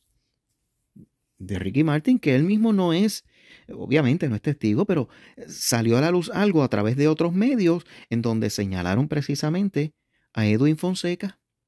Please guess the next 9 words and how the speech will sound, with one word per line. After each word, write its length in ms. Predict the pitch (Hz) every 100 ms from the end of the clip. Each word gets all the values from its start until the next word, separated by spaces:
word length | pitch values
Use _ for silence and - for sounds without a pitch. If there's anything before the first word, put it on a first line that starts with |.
| _ _ _ _ -
anciano 600 | 151 151 156 165 190 175 _ - -
en 120 | 151
la 80 | 151
congregación 580 | 156 147 147 143 151 160
de 80 |
los 100 | 165
testigos 380 | 156 156 156 160
de 120 | 165
Jehová. 460 | 165 170 165 190